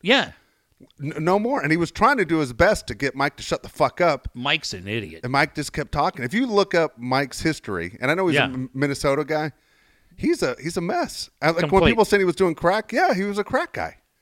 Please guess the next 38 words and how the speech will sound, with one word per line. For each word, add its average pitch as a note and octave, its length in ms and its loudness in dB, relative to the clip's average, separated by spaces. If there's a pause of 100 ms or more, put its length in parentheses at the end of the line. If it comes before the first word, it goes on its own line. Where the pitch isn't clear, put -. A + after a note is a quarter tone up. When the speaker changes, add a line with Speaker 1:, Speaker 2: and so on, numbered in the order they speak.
(420)
Speaker 2:
He G#2+ 80 -2
Speaker 1:
Dude. G#3+ 100 4
Speaker 2:
wa-, A3+ 180 -2
he A3 120 0
was A#3+ 200 -4
married, G3+ 640 0
um, C#3+ 520 0
to D3+ 140 -6
his C#3 140 -4
last D3+ 300 0
marriage D3 300 -4
for, - 120 -8
like, A2+ 180 -4
less A#2+ 200 -4
than G2 140 -12
two A#2 140 -8
weeks. - 360 -14
She - 160 -14
left B2+ 240 -2
him, D2 100 -18
cheated A#2 320 -4
on G#2+ 140 -4
him. F#2+ 60 -8
and - 40 -4
Speaker 1:
Pam A3+ 200 4
Speaker 2:
left - 20 2
him. A#3+ 100 6
Speaker 1:
Anderson? C#4+ 480 2
Speaker 2:
<laughs> - 60 -20
No, C3+ 120 2
it - 100 -2
wasn't. F#3 200 -2
Speaker 1:
Like D#3+ 160 6
John G#3+ 280 4
Speaker 2:
N-, - 40 -12
Speaker 1:
Peters? E3 480 2
Speaker 2:
not - 180 6
even, G3+ 320 2